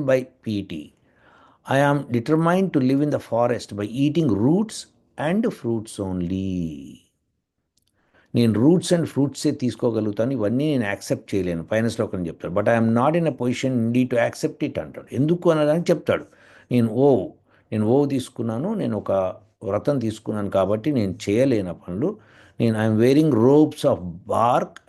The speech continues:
and deer skin" అని చెప్తూనే ఉన్నాడు. చెప్తూ, "I determine to live in the forest by eating roots and fruits only," అంటే <clears throat> కందమూలాలు and, ఆ, పళ్ళు మాత్రమే తినాలి నేను,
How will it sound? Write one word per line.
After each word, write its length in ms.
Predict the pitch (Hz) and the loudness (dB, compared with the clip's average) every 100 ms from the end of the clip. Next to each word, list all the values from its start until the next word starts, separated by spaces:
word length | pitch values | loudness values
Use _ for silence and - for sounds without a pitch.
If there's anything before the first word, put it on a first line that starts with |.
| 127 | -6
and 180 | 147 117 | -4 -2
deer 160 | 117 127 | 2 2
skin" 460 | 123 - 85 69 58 - _ _ _ - | 0 -10 -10 -10 -16 -20 _ _ _ -4
అని 100 | 107 | -2
చెప్తూనే 340 | 107 - 143 107 | 0 0 2 0
ఉన్నాడు. 320 | 73 64 - _ _ _ _ _ 120 | -2 -12 -18 _ _ _ _ _ -2
చెప్తూ, 460 | - - 277 311 - _ _ - 139 | -2 2 2 2 -6 _ _ -2 2
"I 40 | |
determine 580 | 127 123 147 156 175 190 190 104 | 2 2 2 2 2 2 -4 -4
to 80 | |
live 180 | 123 131 | 0 2
in 80 | 156 | 2
the 100 | 165 | 0
forest 480 | - 120 127 131 131 | 0 0 0 -2 -4
by 220 | 127 117 | -6 -4
eating 240 | 135 135 101 | -2 -2 2
roots 220 | 143 165 | 0 0
and 140 | 147 135 | -4 -6
fruits 440 | 131 131 - 117 | -6 -6 -4 -4
only," 380 | 104 107 98 80 - _ _ _ _ | -2 0 -2 -4 -12 _ _ _ _
అంటే 580 | 110 123 123 180 220 - _ - 202 | -2 0 2 0 0 -4 _ 2 4
<clears throat> 320 | - 208 127 - _ _ _ _ _ _ _ - | 6 6 4 -2 _ _ _ _ _ _ _ -2
కందమూలాలు 920 | 123 127 147 147 143 131 135 151 202 _ _ _ _ 147 | 2 6 4 4 2 2 0 -2 -8 _ _ _ _ -6
and, 120 | 165 233 - _ _ _ _ _ - | -6 -6 -12 _ _ _ _ _ -8
ఆ, 360 | 110 98 95 - - | -4 -4 -4 -4 2
పళ్ళు 240 | 120 131 | 4 4
మాత్రమే 480 | 139 123 104 139 175 | 2 0 0 -2 0
తినాలి 400 | - 110 104 98 | 0 -2 -2 -4
నేను, 360 | 95 98 165 | -6 -6 -6